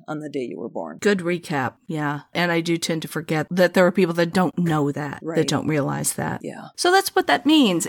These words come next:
Speaker 2: And also each sign has a particular relationship to your sun sign. So if you were born when the sun was in Aquarius, that means that you're generally set up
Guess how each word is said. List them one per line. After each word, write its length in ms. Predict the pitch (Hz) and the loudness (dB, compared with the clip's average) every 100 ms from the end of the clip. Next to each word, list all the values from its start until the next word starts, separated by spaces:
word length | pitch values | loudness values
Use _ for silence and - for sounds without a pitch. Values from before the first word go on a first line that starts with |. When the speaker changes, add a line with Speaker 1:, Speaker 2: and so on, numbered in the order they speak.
| - | 2
Speaker 2:
And 140 | 233 - | 2 4
also 520 | 233 240 - 226 214 - | 2 4 2 2 0 0
each 380 | 233 - - - _ | 0 0 -10 -12 _
sign 840 | - - 294 311 175 160 160 180 - _ _ | -4 0 2 4 2 2 0 -2 -6 _ _
has 600 | - - 226 214 208 - - | -4 2 4 4 2 -2 -2
a 60 | |
particular 540 | 190 202 262 254 226 208 | -2 2 2 4 4 4
relationship 880 | 190 185 185 190 208 196 185 165 - _ | 4 4 4 4 0 -2 0 -2 -6 _
to 180 | - 208 | -2 0
your 280 | 190 180 180 | 2 0 2
sun 300 | 226 262 262 | 4 6 6
sign. 500 | - - - - - _ _ _ _ | 2 -4 -6 -12 -14 _ _ _ _
So 200 | - 247 | 2 4
if 100 | 233 | 4
you 140 | 233 247 | 2 2
were 100 | 233 | 2
born 800 | 202 226 269 190 165 180 214 214 | 2 4 6 6 2 2 -2 0
when 220 | 208 196 190 | 2 4 2
the 80 | |
sun 320 | 175 226 233 226 | 2 4 6 6
was 200 | 190 190 | 4 0
in 100 | 175 | -2
Aquarius, 800 | 170 - 220 226 151 110 - - _ _ _ _ _ | -4 0 2 2 -2 -6 -10 -14 _ _ _ _ _
that 180 | 202 196 | 2 4
means 380 | 214 196 196 | 4 4 2
that 220 | - 185 180 | 2 0 2
you're 240 | 185 175 | 0 0
generally 760 | 170 - 208 247 262 214 185 170 | 0 0 4 6 6 4 0 0
set 400 | - - 226 202 | 0 2 4 4
up 460 | 214 196 156 - | 4 4 2 -6